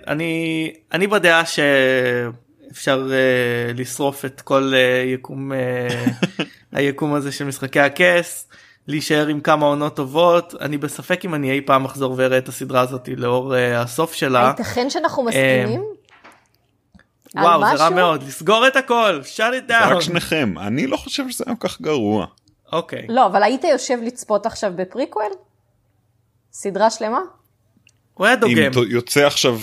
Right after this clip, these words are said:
Speaker 3: אה, הפרק הראשון של, אה, פריקוול של, אה, משחקי הכס, אני יושב כמו תת הלב
Speaker 2: מה
Speaker 3: ורואה
Speaker 2: אתה
Speaker 3: אותו.
Speaker 2: אומר? מרשים.
Speaker 1: האמת, האמת היא שהסיבה,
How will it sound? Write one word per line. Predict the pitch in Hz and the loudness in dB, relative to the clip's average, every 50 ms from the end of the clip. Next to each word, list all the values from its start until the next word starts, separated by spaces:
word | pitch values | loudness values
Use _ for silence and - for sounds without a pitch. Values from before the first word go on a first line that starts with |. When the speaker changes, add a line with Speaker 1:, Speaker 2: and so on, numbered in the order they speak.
| 107 110 | -2 0
Speaker 3:
אה, | 110 104 104 101 101 98 101 95 95 98 95 95 95 95 95 | 0 2 2 0 0 0 0 -2 -2 -2 -4 -4 -4 -4 -6
הפרק | - - - 127 131 123 - | -4 0 0 0 0 0 -2
הראשון | 120 101 101 - - - 139 139 147 147 143 147 151 | -2 -4 -2 -4 -2 0 2 2 2 0 0 -2 -4
של, | - - - 120 110 107 107 107 107 | -4 0 0 0 0 0 -2 0 0
אה, | 104 98 98 | 2 2 0
פריקוול | 98 - 123 131 131 131 - 143 131 120 113 104 | 0 -2 -2 -2 -2 -2 0 0 0 0 0 -2
של, | - - 120 107 101 101 104 104 104 | -2 -2 -2 -2 -2 -4 -4 -2 -2
אה, | 101 98 95 95 98 | -2 -2 -4 -4 -6
משחקי | 98 - - - 110 - 120 110 | -6 -8 -6 -8 -6 -2 0 0
הכס, | 104 - - - - - - 110 | 0 0 -2 -4 -4 -2 -4 -4
אני | 101 98 | -2 -2
יושב | 98 - - 120 117 - - | -2 -2 -2 -2 -4 -4 -4
כמו | 110 110 120 | 0 0 0
תת | - _ - 123 - - - | -2 _ 0 0 2 4 2
הלב | 123 110 92 85 | 2 2 2 0
Speaker 2:
מה | 82 85 | -2 -4
Speaker 3:
ורואה | - - | -4 -4
Speaker 2:
אתה | - - - 370 | -4 -4 -6 -6
Speaker 3:
אותו. | 359 349 320 | -6 -6 -6
Speaker 2:
אומר? | 226 156 147 175 _ _ _ _ _ | -8 -10 -10 -14 _ _ _ _ _
מרשים. | 185 156 165 165 - - 147 139 180 - _ - - - - - - _ - | -18 -18 -18 -18 -16 -14 -14 -14 -14 -18 _ -20 -20 -20 -20 -20 -20 _ -4
Speaker 1:
האמת, | 147 151 160 196 220 220 - 294 - _ - | -4 -2 0 0 0 -2 -2 -14 -14 _ 0
האמת | 156 160 165 185 190 247 | 0 2 2 2 0 0
היא | 208 | -4
שהסיבה, | - 190 160 - - 160 139 170 170 175 180 180 180 180 | -2 -2 -2 -2 -4 -6 0 4 4 6 6 6 6 4